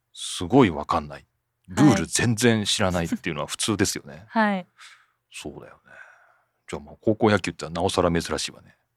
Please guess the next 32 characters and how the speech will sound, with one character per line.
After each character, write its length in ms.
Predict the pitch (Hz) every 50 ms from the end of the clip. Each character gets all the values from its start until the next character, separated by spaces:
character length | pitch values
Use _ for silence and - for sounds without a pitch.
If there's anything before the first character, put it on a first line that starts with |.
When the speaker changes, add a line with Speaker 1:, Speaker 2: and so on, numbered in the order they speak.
| _ _ _
Speaker 2:
は 240 | - 208 196 185 180
い。 100 | 175 175 _ _ _ _ _ _ _ _ _ _ _ _ _
そ 160 | - - 208
う 40 | 190
な 100 | 180 180
ん 60 | 180
で 60 | 170
す 80 | - _
か 100 | _ -
ね。 160 | 190 170 - _ _ _ _ _ _ _ _ _ _ _ _ _ - - _ - - -
Speaker 1:
<laughs> 1500 | - - - - - 320 311 - - - 554 - - 427 - - - 370 - - - - - - _ - - - - -
多 140 | - - 90
分 240 | - 78 76 82 87
ね。 220 | - - 87 - _
Speaker 2:
は 280 | - - 202 202 190
い。 100 | 190 185 _ _ _
Speaker 1:
わ 120 | - 82 -
か 120 | - 95
ん 40 | 90
な 80 | 71
い 60 | 71 -
け 100 | - -
ど 100 | 73 76
ね。 160 | - - - -
Speaker 2:
は 180 | - 196 190
い。 120 | 180 170 - _ _ _ _ _ _ _ _ _ _ _ _ _ _ -
Speaker 1:
で、 160 | 110 107 104
高 260 | - - 170 175 175
校 240 | 175 - 185 180 180
野 140 | 180 180 170
球 240 | - - 110 90 78
で 320 | 80 104 101 90 80